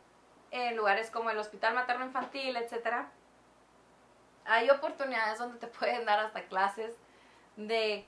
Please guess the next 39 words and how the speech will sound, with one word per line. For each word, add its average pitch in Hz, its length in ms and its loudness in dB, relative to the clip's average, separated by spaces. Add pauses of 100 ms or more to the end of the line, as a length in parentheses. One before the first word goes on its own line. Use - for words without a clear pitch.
cómo 254 280 6
vivir 214 200 2
una 214 160 -4
sexualidad 196 520 -2
plena 196 400 -4
y 202 100 -12
segura 208 420 -2 (360)
y 202 120 -6
en 196 120 -2
qué 196 140 -8
consiste. 190 520 -8 (380)
O 269 160 4
te 262 100 0
pueden 285 340 6
incluso 277 540 -2
dar 233 180 8
el 226 140 2
implante 202 420 -2
gratis, 202 540 0
te 196 80 -8
pueden 226 360 -2
incluso 233 460 -4
dar 208 260 6
pastillas 190 480 -8
gratis, 226 400 2 (500)
te 254 100 2
pueden 269 260 2
enseñar 226 440 -2
esto, 226 360 -2 (220)
pero 240 400 4
va, 240 320 8
¿qué, 240 340 -6
qué 240 100 0
haces 254 320 2
con, 240 220 -6 (840)
con 240 200 -4
personas 254 460 2
que 277 100 -2
tienen 254 600 -4